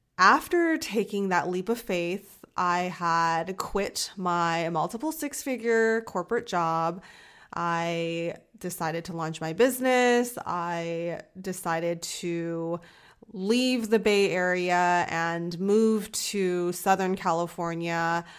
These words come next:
And then I also decided to buy a house. So there's all these sorts of things that happened in this transition of two years. So it wasn't just this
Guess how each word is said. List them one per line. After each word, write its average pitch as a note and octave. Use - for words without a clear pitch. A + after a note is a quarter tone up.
And A#3
then D4
I D4
also C4+
decided A#3
to A3
buy F#3+
a F3+
house. B3+
So -
there's G3
all B3
these E4+
sorts C4+
of B3
things G#3
that F#3+
happened A3
in F#3+
this F3+
transition F3
of E3+
two -
years. F#3
So -
it F3+
wasn't A3
just G3
this F3+